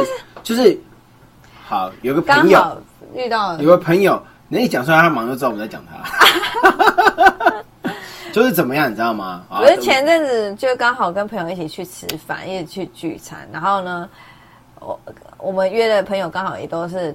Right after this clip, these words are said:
Speaker 2: 单身，就是我们现在这个年纪的单身，单身人，人士。
Speaker 1: 没有，这只有一位是单身，不是？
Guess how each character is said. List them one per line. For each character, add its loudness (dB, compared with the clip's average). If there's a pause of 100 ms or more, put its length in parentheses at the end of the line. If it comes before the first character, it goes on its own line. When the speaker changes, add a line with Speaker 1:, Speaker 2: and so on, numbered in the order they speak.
Speaker 2:
单 -4
身， -10 (180)
就 -8
是 -2
我 -6
们 -8
现 -6
在 -2
这 -6
个 0
年 -10
纪 -8
的 -8
单 -12
身， -14 (280)
单 -4
身 -8 (540)
人， -8 (400)
人 -6
士。 -4
Speaker 1:
没 8
有， 4
这 -2
只 -6
有 -2
一 -8
位 -6
是 -12
单 -14
身， -18
不 -20
是？ -20